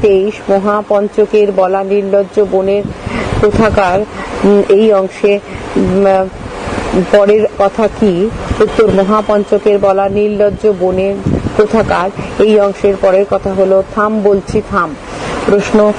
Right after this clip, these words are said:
দুই পয়েন্ট চব্বিশ, তোমরা আত্মবিস্মৃত হয়েও না, কে কাদের আত্মবিস্মৃত না হতে বলল?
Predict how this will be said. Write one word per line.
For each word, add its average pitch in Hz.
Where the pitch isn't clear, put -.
দুই 220
পয়েন্ট 196
চব্বিশ, 202
তোমরা 202
আত্মবিস্মৃত 208
হয়েও 196
না, 185
কে 220
কাদের 196
আত্মবিস্মৃত 202
না 190
হতে 190
বলল? 185